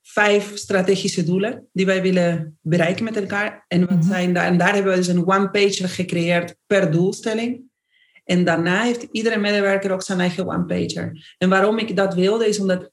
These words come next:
Speaker 1: dat iedereen betrokken is bij het einddoel. En dat je weet, "Oh, ik werk nu aan dit project." Misschien klinkt voor jou niet zo groot,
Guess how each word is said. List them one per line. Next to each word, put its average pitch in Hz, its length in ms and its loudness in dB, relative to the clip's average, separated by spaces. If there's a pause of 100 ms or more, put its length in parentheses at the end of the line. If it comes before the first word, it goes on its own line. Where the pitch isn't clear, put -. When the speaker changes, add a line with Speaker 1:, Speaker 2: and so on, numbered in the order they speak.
Speaker 1:
dat 180 160 -2
iedereen 196 400 2
betrokken 190 540 0
is 277 440 -6 (640)
bij 180 420 0
het 170 140 -4
einddoel. 247 520 0
En 208 80 0
dat 190 140 2
je 196 80 4
weet, 196 220 2
"Oh, 208 140 2
ik 196 100 2
werk 202 260 2
nu 196 100 2
aan 190 260 2
dit 226 360 -2
project." 180 680 0
Misschien 180 420 0
klinkt 185 260 0
voor 175 120 0
jou 160 160 0
niet 156 120 6
zo 156 120 2
groot, 202 440 0